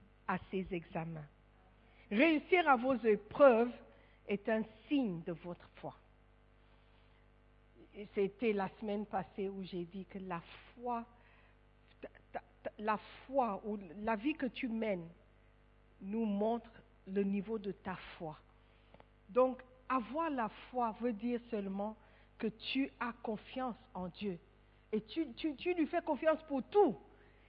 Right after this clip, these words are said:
Amen. Donc, si tu réussis à tes épreuves, ça veut dire que tu as fait confiance à Dieu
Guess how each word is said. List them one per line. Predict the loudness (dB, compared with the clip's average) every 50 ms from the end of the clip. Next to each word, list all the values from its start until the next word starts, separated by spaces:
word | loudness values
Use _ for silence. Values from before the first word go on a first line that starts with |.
| -6 0 2
Amen. | 4 4 4 4 4 4 2 2 0 -4 -10 -14 -20 -20 -8 -2
Donc, | 0 2 2 2 0
si | -2 -4 0
tu | 2 2
réussis | 2 4 4 2 0 0 0 2 2
à | 2 2
tes | 2 0 -2 0 0 0
épreuves, | -2 -2 2 6 8 8 8 6 2
ça | 0 0
veut | 0 -2
dire | -2 -2 -2 -4
que | -4 -6
tu | -8 -8 -8 -10 -8 -4 -2
as | -2 -2 -2 -4 -6
fait | -2 -2 -2 -2 -2
confiance | -2 -2 -2 0 0 0 0 -2 -2
à | -2 -2 -2
Dieu | -2 -4 -6 -6 -6 -6